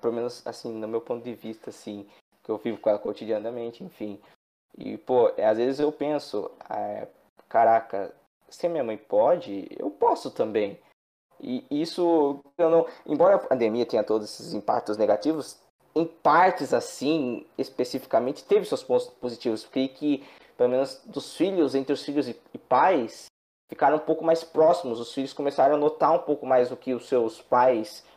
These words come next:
fazem, o que, o que, que eles,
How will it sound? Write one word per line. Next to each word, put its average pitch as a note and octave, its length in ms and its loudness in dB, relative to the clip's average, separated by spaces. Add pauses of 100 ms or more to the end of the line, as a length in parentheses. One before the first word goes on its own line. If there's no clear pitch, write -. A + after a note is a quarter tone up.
(120)
fazem, B2+ 720 4
o - 60 -4
que, B2 460 -4
o A2 80 -4
que, - 200 -18
que - 120 -4
eles, A#2+ 600 -6